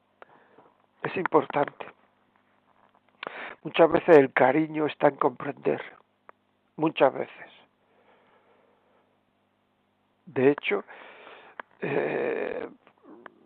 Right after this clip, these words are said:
una técnica, digamos, psicológica es dejar hablar a la gente, que vacíen, que se desahogue, porque al desahogarse la ansiedad baja y el bienestar aumenta.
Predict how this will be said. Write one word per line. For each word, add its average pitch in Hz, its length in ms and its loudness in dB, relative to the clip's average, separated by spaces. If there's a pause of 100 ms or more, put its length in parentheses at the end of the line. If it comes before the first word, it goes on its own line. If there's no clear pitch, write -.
(760)
una 160 300 -4
técnica, 151 540 -2
digamos, 151 380 0
psicológica 143 600 0
es 147 60 0
dejar 147 280 2
hablar 139 380 2
a 131 80 -2
la 135 140 -6
gente, - 460 -14 (460)
que 143 160 4
vacíen, 156 580 -2
que 165 120 2 (120)
se 156 120 2
desahogue, 147 840 4 (420)
porque 135 260 -2
al 127 180 2
desahogarse 131 1080 0 (880)
la 135 160 -2
ansiedad 127 460 2
baja 156 480 2 (360)
y 135 100 0
el 127 100 0
bienestar 127 560 2
aumenta. 139 640 -4